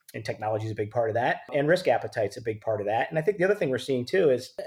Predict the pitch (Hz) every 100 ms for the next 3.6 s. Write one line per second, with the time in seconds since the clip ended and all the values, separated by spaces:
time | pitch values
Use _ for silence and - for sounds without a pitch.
0 | - 196 131 170 160 180 214 - 160 196
1 | 247 - - _ _ _ - 196 196 139
2 | 117 175 151 143 135 139 156 175 151 139
3 | 139 135 139 131 131